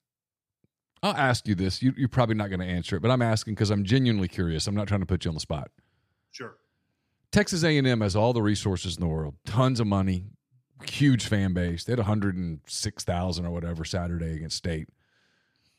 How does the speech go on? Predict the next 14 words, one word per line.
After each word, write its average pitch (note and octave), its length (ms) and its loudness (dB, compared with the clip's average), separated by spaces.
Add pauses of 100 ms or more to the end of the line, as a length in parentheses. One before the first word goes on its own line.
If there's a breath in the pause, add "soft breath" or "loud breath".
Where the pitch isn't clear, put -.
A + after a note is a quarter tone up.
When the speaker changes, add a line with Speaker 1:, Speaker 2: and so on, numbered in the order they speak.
Speaker 1:
Um, F#2+ 420 0 (1120)
fertile B2 320 2
recruiting A2+ 460 2
territory. G#2+ 500 2
They're F2+ 100 0
not F#2+ 180 -2
far G#2 180 0
from F2+ 140 -8
Houston, F#2 640 -2
blah, G2 160 0
blah, F#2+ 120 -2
blah, F2 160 -2
blah, F2 100 -2
blah. D#2 180 -6